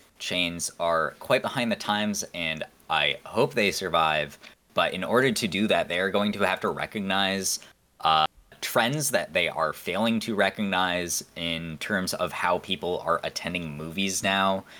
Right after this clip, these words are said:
and what kinds of movies that they should really be striking distribution deals with. They should be going out of the way to distribute smaller films, um, that do have a level of cultivated hype,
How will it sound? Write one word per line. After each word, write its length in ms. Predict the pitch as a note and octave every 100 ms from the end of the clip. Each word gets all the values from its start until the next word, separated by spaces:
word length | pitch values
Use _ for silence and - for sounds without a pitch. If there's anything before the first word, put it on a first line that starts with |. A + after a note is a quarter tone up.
| - -
and 160 | F2+ E2+
what 140 | -
kinds 440 | - D#2+ E2+ G2 -
of 220 | F#2 F2
movies 480 | F#2 G2 G#2 G2 -
that 320 | - F2 D#2+
they 100 | F2
should 220 | - -
really 280 | E2 D2+ E2
be 120 | E2
striking 420 | - D#2 D#2 E2+
distribution 640 | C2+ - - C#2+ C#2+ - G2+
deals 360 | A2 G#2+ G#2+
with. 300 | B2+ A#2 A2 - - - -
They 160 | G#2+
should 360 | G2+ - G2 F#2+
be 160 | G2+ G2
going 360 | F2 F2 F2
out 200 | D2 D#2+
of 80 | D#2+
the 100 | E2
way 640 | D#2 C#2+ E2+ D#2+ D#2+ D#2 - - - -
to 560 | - G2 F2 F2 D#2+ - - -
distribute 680 | G#2+ - - G2 F#2 F2 D#2 - - -
smaller 460 | - F#2+ E2+ E2+
films, 600 | D#2+ F2 D#2+ D#2 D#2 - - - _ -
um, 440 | D2 C#2+ C#2 C#2+ D2
that 280 | - C#2+ C#2
do 180 | D#2+ D#2+
have 500 | D2+ D2+ D2+ C#2+ - - - -
a 120 | G2
level 420 | F2+ F2+ E2+ E2+ -
of 440 | E2+ D#2+ D2+ - - _ _ _ _ _ _ _ - G2
cultivated 520 | G#2 E2+ F2 F2+ E2
hype, 280 | E2 D#2